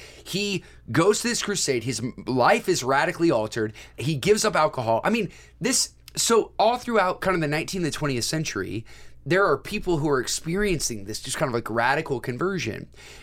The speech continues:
And over that time, there was developed this idea of entire sanctification with that, that is an instantaneous, um, moment where, uh, well, and some of you,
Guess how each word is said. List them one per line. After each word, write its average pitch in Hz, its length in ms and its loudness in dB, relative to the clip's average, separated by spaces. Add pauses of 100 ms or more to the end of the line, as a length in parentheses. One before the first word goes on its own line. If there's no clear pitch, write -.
(140)
And 185 240 2 (420)
over 202 300 4
that 185 160 4
time, 180 300 0
there 143 120 4
was 143 240 0
developed 147 540 2
this 131 240 -2
idea 123 480 0
of 117 340 0
entire 127 480 0
sanctification 120 1120 -4 (540)
with 131 160 -4
that, 139 320 4
that 131 340 0
is 127 160 0
an 120 160 -2 (100)
instantaneous, 143 1400 -2 (580)
um, 135 300 2
moment 139 560 0 (260)
where, 131 540 2 (300)
uh, 117 160 -2 (100)
well, 110 320 -2
and 110 120 -4
some 127 140 -2
of 113 100 -4
you, 107 240 -6